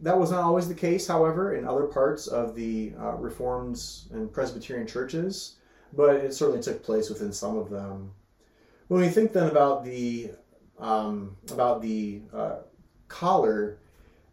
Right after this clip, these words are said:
people associate that now with Roman Catholicism, but it's quite interesting that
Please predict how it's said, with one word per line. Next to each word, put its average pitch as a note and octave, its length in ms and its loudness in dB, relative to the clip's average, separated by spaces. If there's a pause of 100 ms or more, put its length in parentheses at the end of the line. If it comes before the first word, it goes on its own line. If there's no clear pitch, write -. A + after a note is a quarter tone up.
(240)
people A3+ 420 2
associate D#3+ 500 2
that A2+ 220 2
now A#2+ 380 0
with G#2+ 580 0
Roman B2 280 -2
Catholicism, A2+ 840 2
but A2+ 80 -4
it's A2+ 160 -6
quite E3 440 0
interesting B2 640 -4
that G#2+ 320 -4